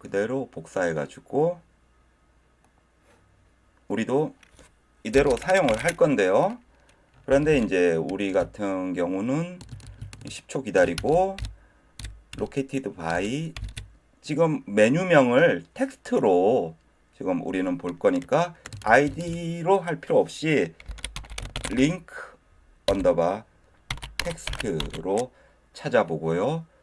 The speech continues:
그리고 그 텍스트로서 메뉴 중에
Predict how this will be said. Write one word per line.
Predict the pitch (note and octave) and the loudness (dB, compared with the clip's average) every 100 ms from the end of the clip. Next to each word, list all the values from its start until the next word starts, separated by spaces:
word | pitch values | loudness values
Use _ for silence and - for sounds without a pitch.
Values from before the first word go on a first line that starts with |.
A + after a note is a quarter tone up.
| _ _ | _ _
그리고 | A#2 A2+ C#3 C3+ | -6 0 0 0
그 | A2 G2+ G2 G2 | 0 2 2 -2
텍스트로서 | - G3 - - G#2 F#2 E2 - C3+ E3 E3 _ _ _ _ _ _ _ _ _ | -8 -12 -10 -4 -2 -2 -6 2 4 4 0 _ _ _ _ _ _ _ _ _
메뉴 | - F#2 G2+ G#2 | -4 0 0 -2
중에 | F#2+ G#2 D3+ | -4 -2 -2